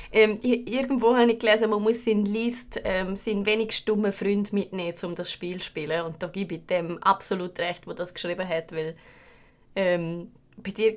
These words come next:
also einfach zum Blödeln ist es nicht. Man muss wirklich gewillt sein, zusammen die Rätsel zu lösen. Es ist kein Platz für, ähm, irgendwelche dumme Sachen. Und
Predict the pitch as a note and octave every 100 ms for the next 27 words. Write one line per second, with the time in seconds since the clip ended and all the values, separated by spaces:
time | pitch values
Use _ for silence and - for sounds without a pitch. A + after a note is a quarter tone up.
0 | - G#3+ G#3 G#3+ A3 - G#3+ G#3 G#3 G#3
1 | B3+ G#3+ F3 E3 G3+ A3 E3+ F3+ G3+ G#3+
2 | G#3+ - D#3 E3 A3 A#3+ G3+ - F3 E3+
3 | E3 D#3+ D#3 F3+ - G3 - E3 D3 D3+
4 | D3+ E3+ - F3+ F3 F3 E3 - - -
5 | D3+ D3 - - - - - _ F3 F3
6 | D#3+ E3+ - _ _ _ - G3+ G#3 F#3+
7 | G3 - - G#3+ G3 F#3+ F#3+ G#3+ C#4 B3
8 | A#3+